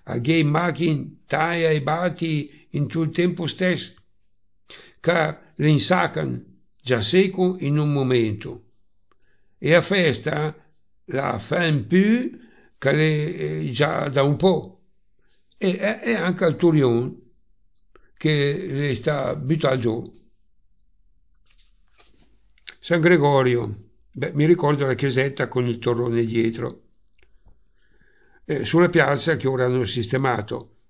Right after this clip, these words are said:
Per la festa del paese c'erano le giostre. Al martedì c'erano i banchi del mercato e al mese di luglio c'era la fiera di carri che portavano il grano alla trebbiatrice. Ma che cosa state pensando?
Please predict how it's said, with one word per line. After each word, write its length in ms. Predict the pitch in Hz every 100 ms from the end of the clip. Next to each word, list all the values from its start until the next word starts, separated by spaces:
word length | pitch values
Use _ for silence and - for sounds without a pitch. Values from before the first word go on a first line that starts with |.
| _ _
Per 140 | - 135
la 80 |
festa 320 | - 156 151 135
del 80 |
paese 420 | 123 165 135 127 123
c'erano 320 | 131 139 143
le 80 | 147
giostre. 540 | 175 170 104 - - - _ _ - - _
Al 140 | 127 139
martedì 600 | 135 123 135 127 131 127
c'erano 300 | 127 120 123
i 60 |
banchi 300 | 123 123 107
del 140 | 120 120
mercato 640 | 123 120 165 139 110 120
e 80 | 113
al 100 | 120
mese 400 | 123 131 113 120
di 160 | 123
luglio 420 | 131 156 190 202 190
c'era 220 | 175 175
la 100 | 170
fiera 260 | 175 180
di 140 | 175 175
carri 600 | 135 127 120 120 135 - - - - -
che 140 | - 165
portavano 640 | 175 165 175 151 139 170
il 60 |
grano 360 | 175 151 147 139
alla 160 | 135 123
trebbiatrice. 1080 | 120 127 120 123 123 113 110 107 - - - _ - - - - - _ _ _ _ _
Ma 100 | 151
che 140 | 147 175
cosa 320 | 220 233 190
state 400 | 110 160 131 127
pensando? 840 | - 127 104 - 113 107 104 104